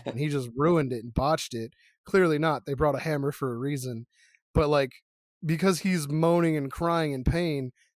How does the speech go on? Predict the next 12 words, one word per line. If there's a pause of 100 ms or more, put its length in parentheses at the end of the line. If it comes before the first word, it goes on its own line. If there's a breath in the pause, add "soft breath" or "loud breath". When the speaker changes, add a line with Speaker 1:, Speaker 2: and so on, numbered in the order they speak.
Speaker 1:
they
all
start
moaning
and
crying
in
pain,
and
it's
this,
like,